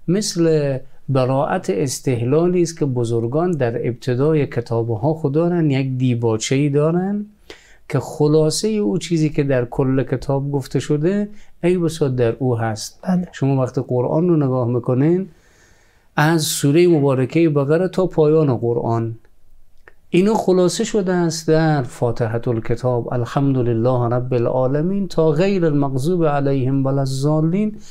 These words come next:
Speaker 1: این خلاصه و اصالهٔ پیام‌های قرآن هست. او روابطی که انسان باید در زندگی داشته باشه و در قرآن ترسیم شده، همه خلاصه شده در سورهٔ حمد.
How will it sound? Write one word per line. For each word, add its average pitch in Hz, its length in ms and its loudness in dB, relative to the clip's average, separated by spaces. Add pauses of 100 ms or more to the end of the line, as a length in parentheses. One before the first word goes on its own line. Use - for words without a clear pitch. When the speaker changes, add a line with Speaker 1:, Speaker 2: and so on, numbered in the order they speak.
(300)
Speaker 1:
این - 120 0
خلاصه 165 560 2
و 220 220 -2
اصالهٔ 160 800 2 (340)
پیام‌های 113 760 0
قرآن 113 460 0
هست. 110 420 -6
او 143 120 2
روابطی 127 600 2
که 131 120 -4
انسان 131 460 0
باید 143 500 0
در 156 180 0
زندگی 123 480 -2
داشته 120 320 -4
باشه 123 440 -2 (520)
و 170 140 4
در 185 200 2
قرآن 147 520 0
ترسیم 127 540 -2
شده، 156 420 0
همه 160 320 0
خلاصه 170 420 0
شده 151 240 0
در 127 180 0
سورهٔ 113 420 -2
حمد. 104 300 -4